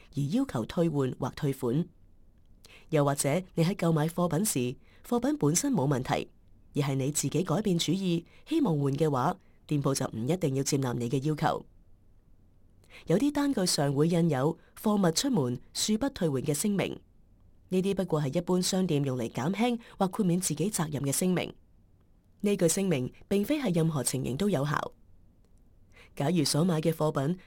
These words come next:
不符合貨品售賣條例，店方就唔能夠根據豁免責任條款逃避責任。以上所講嘅只係對消費者權利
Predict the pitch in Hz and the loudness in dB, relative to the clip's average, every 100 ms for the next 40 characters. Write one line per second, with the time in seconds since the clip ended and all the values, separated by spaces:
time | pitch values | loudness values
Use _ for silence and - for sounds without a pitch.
0 | - 226 220 143 147 147 - 180 175 156 | -4 -4 -2 -2 0 -2 0 0 2 0
1 | 202 160 143 135 139 131 143 143 - - | 0 0 0 0 -2 0 2 0 -4 -16
2 | - - - - - - - 196 185 226 | -20 -20 -20 -20 -20 -16 -4 -2 2 2
3 | 214 - 143 139 139 190 190 240 233 170 | 2 0 0 0 0 0 0 0 2 0
4 | 170 143 143 160 190 170 139 131 127 - | 0 0 2 2 2 0 -2 -2 -4 -2
5 | 143 196 214 - 107 117 113 127 127 117 | -2 -2 -4 -4 -2 -2 -2 -4 -4 -6
6 | - - _ _ _ _ _ _ _ _ | -8 -16 _ _ _ _ _ _ _ _
7 | _ _ - 156 156 151 143 170 151 156 | _ _ -4 0 2 2 2 2 2 2
8 | 165 143 - - 190 170 147 160 156 - | 2 0 -4 -4 0 0 2 2 2 0
9 | 240 165 160 156 175 143 147 147 147 | 0 0 0 -2 -2 -2 0 0 -2